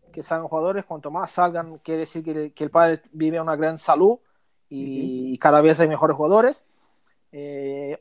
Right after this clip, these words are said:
Speaker 1: hay un cambio generacional, como has dicho, de, de manera de jugar, de manera de comportarse. Eso es una cosa que,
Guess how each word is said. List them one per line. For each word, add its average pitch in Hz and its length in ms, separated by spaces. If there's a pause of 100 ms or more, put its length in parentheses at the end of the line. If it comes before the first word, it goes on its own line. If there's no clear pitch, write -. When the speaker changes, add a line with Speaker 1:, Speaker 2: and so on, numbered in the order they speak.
Speaker 1:
hay 196 160
un 202 100
cambio 208 240
generacional, 196 640
como 190 180
has 165 60
dicho, 208 260
de, 170 260
de 160 120
manera 165 340
de 165 80
jugar, 214 580
de 160 100
manera 160 300
de 156 100
comportarse. 170 640
Eso 180 160
es - 100
una 160 140
cosa 165 260
que, 143 300